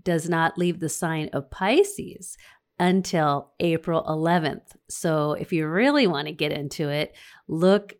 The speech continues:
at February second through April eleventh. Not only just in your life, but watch the news, watch the global events. Take note what is going on that pertains to this particular frequency.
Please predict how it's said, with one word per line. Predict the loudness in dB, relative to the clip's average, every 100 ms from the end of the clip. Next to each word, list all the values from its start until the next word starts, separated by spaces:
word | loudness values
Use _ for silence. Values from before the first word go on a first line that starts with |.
| -4
at | -2 -2 -4
February | -2 2 4 4 2
second | 0 -2 -4 -2 -4 -4 -6 -18 -14
through | -4 0 2 0 -4 -2
April | -2 -2 -2 -2 -2
eleventh. | 0 0 -2 -6 -12 -20 -20 -20 _
Not | 2 4 4
only | 4 2 2
just | 0 -2
in | -4 -6
your | -4 0 2 2
life, | 0 -2 -4 -2
but | 0
watch | -2 -2 -4
the |
news, | 0 0 0 -4 -10 -10
watch | 0 0 0 -6
the | -4
global | -2 -2 -2 -2
events. | -2 -2 -4 -6 -12 -8
Take | -2 0 -2 -4
note | -2 0 -2 -6
what | -4 0 0
is | -2 -4
going | -4 -2 0 0
on | 0 0 -4 -8 -16 -10 -2
that | -2 -2
pertains | -4 -4 -2 0 2 0 -6
to | -8 -8
this | -4 -4 -4
particular | -8 -6 -6 -6 -8 -8
frequency. | -8 -6 -6 -6 -8 -8 -12 -14 -16